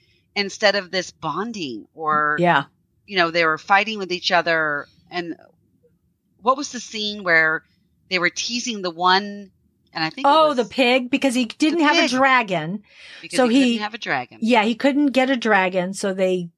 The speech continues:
Speaker 2: brought him in a pig and then they made fun of him. But then that prompted him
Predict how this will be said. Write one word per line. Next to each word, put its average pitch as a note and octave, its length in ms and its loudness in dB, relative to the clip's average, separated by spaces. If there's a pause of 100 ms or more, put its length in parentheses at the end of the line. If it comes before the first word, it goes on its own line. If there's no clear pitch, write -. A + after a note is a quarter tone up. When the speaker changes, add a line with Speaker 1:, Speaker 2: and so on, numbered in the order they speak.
(180)
Speaker 2:
brought F#3+ 260 0
him A3+ 180 0
in A#3 120 -2
a B3 40 -2
pig F3+ 540 -2
and D#3 120 -6
then D#3 200 -8
they D#3 120 -8
made E3+ 300 -6
fun G#3 220 2
of G3 100 0
him. G3 280 2
But F#3 160 -4
then G#3 200 0
that G#3+ 220 2
prompted A3 500 -2
him G3+ 560 2